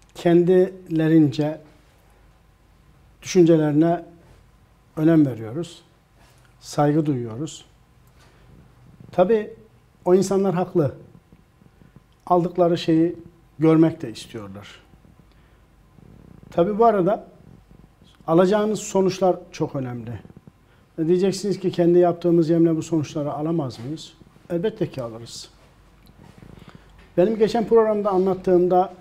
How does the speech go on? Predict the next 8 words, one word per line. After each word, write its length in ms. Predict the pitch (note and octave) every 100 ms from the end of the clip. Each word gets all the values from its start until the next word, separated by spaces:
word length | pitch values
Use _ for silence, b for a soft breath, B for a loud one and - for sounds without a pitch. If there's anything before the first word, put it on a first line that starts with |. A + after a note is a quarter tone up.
| -
eğer 340 | E3+ F3 E3+ - - - -
arkadaşlarımız 880 | D3 F3+ F3 F3 E3+ E3+ F3 E3 - - _ D#3
dikkatli 400 | D#3 F3 E3+ E3
izleyecek 440 | D#3 E3 D#3 D3+
olurlarsa, 600 | D#3+ F3+ G#3 A#3+ - - - _ _ _ - - - - - - - - B B B B B -
her 180 | A3 A#3+
şeyi 280 | B3+ A3+
dışarıdan 460 | F#3 - G3+ E3+ -